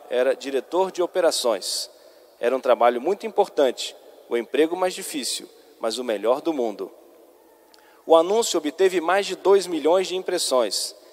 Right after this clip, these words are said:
mas apenas vinte e quatro pessoas aceitaram participar da entrevista de emprego. E diante das condições do tal trabalho,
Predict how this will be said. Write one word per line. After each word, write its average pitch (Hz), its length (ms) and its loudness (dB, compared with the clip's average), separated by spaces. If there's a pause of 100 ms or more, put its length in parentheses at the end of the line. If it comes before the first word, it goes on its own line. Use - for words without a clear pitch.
(360)
mas 139 160 4
apenas 190 380 4
vinte 226 200 -4
e 214 40 -8
quatro 190 320 2
pessoas 180 480 0
aceitaram 160 480 4
participar 151 680 0
da 147 100 2
entrevista 151 760 -4
de 160 140 -6
emprego. 131 480 0 (840)
E 170 60 -16
diante 233 340 2
das 214 180 4
condições 202 640 2
do 170 120 -2
tal 156 260 4
trabalho, 117 580 2